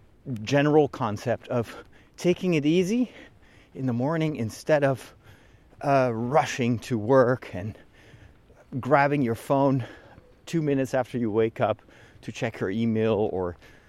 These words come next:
uh, social media feeds. And instead, um, creating mornings that have some time, uh, for you to,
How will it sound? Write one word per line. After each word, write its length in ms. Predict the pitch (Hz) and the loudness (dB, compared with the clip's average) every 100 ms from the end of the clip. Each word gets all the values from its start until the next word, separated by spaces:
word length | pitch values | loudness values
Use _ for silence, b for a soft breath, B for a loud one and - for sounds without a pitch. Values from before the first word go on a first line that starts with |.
| b - - - 69 | b -20 -20 -16 -14
uh, 100 | - | -8
social 300 | 127 98 110 | -8 -6 -4
media 280 | 113 110 98 | -2 -2 -6
feeds. 480 | 107 92 101 - - - - _ _ - - - - | -8 -12 -12 -16 -20 -20 -20 _ _ -20 -20 -20 -10
And 120 | 123 127 | -2 -2
instead, 640 | 113 - 143 135 123 92 B B B B B B | -2 -4 0 2 0 -6 B B B B B B
um, 520 | 120 113 104 101 98 95 B B - - b b b - | -4 -2 0 -2 -4 -8 B B -20 -20 b b b -12
creating 460 | - 135 180 202 | 2 4 4 4
mornings 560 | 139 131 120 127 127 - B B B B B | 4 2 2 0 -2 -6 B B B B B
that 80 | 120 | -12
have 400 | 107 143 170 147 | -8 -4 -4 -6
some 220 | - 139 | -2 -2
time, 560 | 123 - - 135 147 135 - b b b b b - | -2 -8 -4 0 0 -2 -6 b b b b b -14
uh, 320 | 123 123 123 113 | -4 -2 -2 -4
for 240 | - 117 | -6 -2
you 220 | 117 127 | 0 0
to, 440 | - - 113 110 | -2 -2 0 0